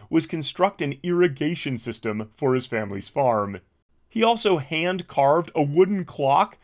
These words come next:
that was said to keep time accurately for more than fifty years. Benjamin also studied the sun and moon.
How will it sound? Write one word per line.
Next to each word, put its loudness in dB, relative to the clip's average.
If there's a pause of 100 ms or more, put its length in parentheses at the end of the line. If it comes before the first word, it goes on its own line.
(260)
that 4
was 6
said 2
to -6
keep -10
time -2
accurately -2
for -4
more 0
than -4
fifty -4
years. -6 (760)
Benjamin 0
also 2
studied 0
the 0
sun -4
and -4
moon. -4